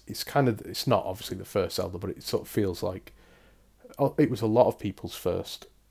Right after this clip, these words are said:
and, oh, a lot of people our generation at least, but, um, it's the one that sort of stands out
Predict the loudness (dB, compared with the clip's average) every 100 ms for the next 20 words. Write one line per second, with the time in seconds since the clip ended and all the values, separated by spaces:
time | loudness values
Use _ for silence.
0 | -4 -2 -2 -6 -12 -18 _ _ _ 0
1 | 2 2 0 -2 0 2 2 -2 -6 -8
2 | -8 -6 -6 -4 -2 -2 -2 _ -4 2
3 | 2 0 -6 -20 _ _ -8 -6 0 0
4 | 4 4 2 -2 -6 -8 -8 -6 -2 -2
5 | -2 -2 -2 -4